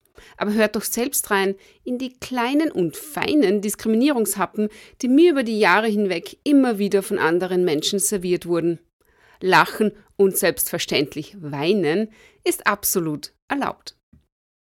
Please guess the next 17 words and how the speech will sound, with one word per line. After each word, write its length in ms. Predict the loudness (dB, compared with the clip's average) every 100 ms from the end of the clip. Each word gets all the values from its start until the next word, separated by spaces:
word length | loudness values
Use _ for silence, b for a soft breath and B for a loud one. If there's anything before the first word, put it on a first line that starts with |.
| -12
Nervenzusammenbruch 1120 | -8 -6 -4 -4 -2 0 2 2 2 -2 -4 _ _ -4
an 140 | -2
der 180 | 0 -2
Wursttheke. 840 | -2 -4 -8 -12 -12 -12 -12 -18 -20 _ _ _ _ _ _ _ B B B B -2
Der 60 |
Herbst 340 | 0 0 0 -2
war 120 | -2
gekommen 520 | -2 -2 0 0 0 b b b
und 160 | -4 -2
ich 380 | -4 -6 -8 -20 _
nahm 240 | 0 0
es 140 | 0 -2
ihm 80 | -4
übel. 400 | -4 -6 -8 -12 _ _ _ _ -6
Gerade 360 | -2 -2 -4
eben 320 | -4 -2 2
noch 220 | 2 0